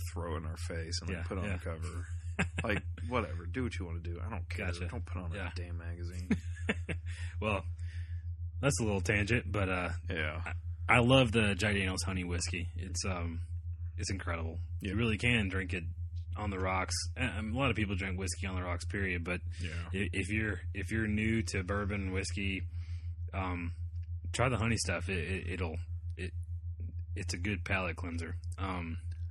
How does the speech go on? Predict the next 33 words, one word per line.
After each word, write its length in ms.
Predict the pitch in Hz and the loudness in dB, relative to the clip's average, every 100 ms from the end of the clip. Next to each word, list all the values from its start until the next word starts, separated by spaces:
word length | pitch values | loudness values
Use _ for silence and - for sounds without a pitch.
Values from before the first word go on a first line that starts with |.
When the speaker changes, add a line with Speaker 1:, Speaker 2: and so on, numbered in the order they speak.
| - | -4
Speaker 1:
You'll 80 | 95 | -2
feel 300 | 95 101 85 85 - | 0 2 0 -4 -4
manly 560 | - 127 90 90 90 90 | -2 -2 0 0 0 0
with 200 | 90 95 | 0 0
it 160 | 90 87 87 - - | 0 -2 -4 -6 -4
'cause 100 | - 98 | -2 -2
you 60 | |
can 80 | 95 | 0
just 140 | 95 - | -2 2
put 160 | 113 | 4
it 40 | 95 | 4
in 80 | |
a 40 | 90 | 4
glass 520 | 95 92 92 95 90 | 2 2 4 2 0
and 100 | 92 | 0
drink 300 | 95 95 90 | 2 2 0
it 80 | 90 | -2
and 120 | 85 | -2
not 280 | 90 87 87 | 0 -2 -2
shudder. 580 | 82 95 90 90 87 85 - - - - - | 0 2 0 0 -2 -2 -4 -4 -4 -4 -2
You 120 | 92 | -2
know, 80 | 87 | 0
get 220 | 90 87 | -2 0
that 200 | 87 78 | -2 0
weird 400 | 92 90 90 85 87 92 | 0 0 0 -2 -4 -2
whiskey 520 | 87 87 90 82 87 - - - - | -2 0 0 -2 -4 -4 -6 -6 -4
shake 420 | - - 87 85 | -2 0 0 0
that 180 | 87 85 | -2 -4
you 60 | 85 | -4
get 340 | 90 85 80 | -2 -2 0
'cause 240 | 90 95 92 | 0 0 -2
of 80 | |
the, 120 | 87 | -2